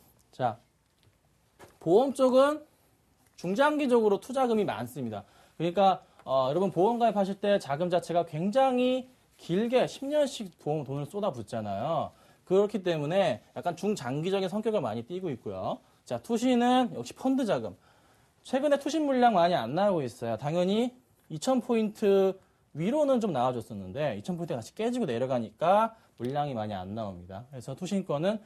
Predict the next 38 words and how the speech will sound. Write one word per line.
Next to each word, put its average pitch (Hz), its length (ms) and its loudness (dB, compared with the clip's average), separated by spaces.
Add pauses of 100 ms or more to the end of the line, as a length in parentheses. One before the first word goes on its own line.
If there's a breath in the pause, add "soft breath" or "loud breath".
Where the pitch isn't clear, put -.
(180 soft breath)
약간 139 220 -10
펀드 208 240 -2
지수 165 300 -4
영향에 220 260 0
따라서 147 300 -4
많이 110 200 -8
반응을 110 340 -10
한다 104 160 -8
말씀 101 240 -12
좀 101 120 -12
드리겠고, 107 640 -4 (300 soft breath)
그리고 190 420 2 (220 loud breath)
기타 247 300 0
금융 226 280 0
쪽은 180 260 -2
좀 185 120 -6
중장기 160 420 -2
좀, 113 180 -8
이게 131 120 -6
투자자문서 220 460 -4
좀 147 340 -6
이쪽이 135 220 -12
많은데 101 560 -8 (520 soft breath)
중장기적인 165 800 0
투자 190 160 -2
자금이 156 220 -4
많습니다. 101 600 -8
그래서 117 400 -6
조금은 165 380 -4
좀 170 180 -4 (240)
길게, 131 420 -4 (220)
어, 135 180 -2
기타 208 260 0
법인 254 220 2
쪽은 214 220 -2
근데 170 180 0
특징이 294 400 -6
있는데 131 520 -2